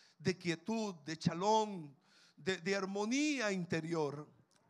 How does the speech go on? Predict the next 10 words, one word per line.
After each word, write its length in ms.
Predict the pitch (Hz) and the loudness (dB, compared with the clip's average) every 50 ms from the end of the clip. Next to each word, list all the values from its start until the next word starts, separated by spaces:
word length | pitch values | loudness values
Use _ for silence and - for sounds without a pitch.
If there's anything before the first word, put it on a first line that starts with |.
| _ - | _ -4
Así 220 | 165 - - 254 | -4 -2 -2 0
que 120 | 190 226 | 0 2
gracia 340 | 208 214 233 254 220 - 165 | 6 8 8 8 8 6 2
y 20 | 202 | -2
paz 240 | - - 185 160 | 0 0 0 0
para 240 | - - 165 156 156 | 0 -4 -6 -4 -4
la 100 | 160 160 | -4 -6
iglesia 300 | 165 165 156 139 - 147 | -4 -4 -4 -2 0 0
del 100 | 135 139 | -2 -2
Señor. 400 | 131 - 143 131 131 127 123 117 | -2 -2 -2 0 2 0 0 -2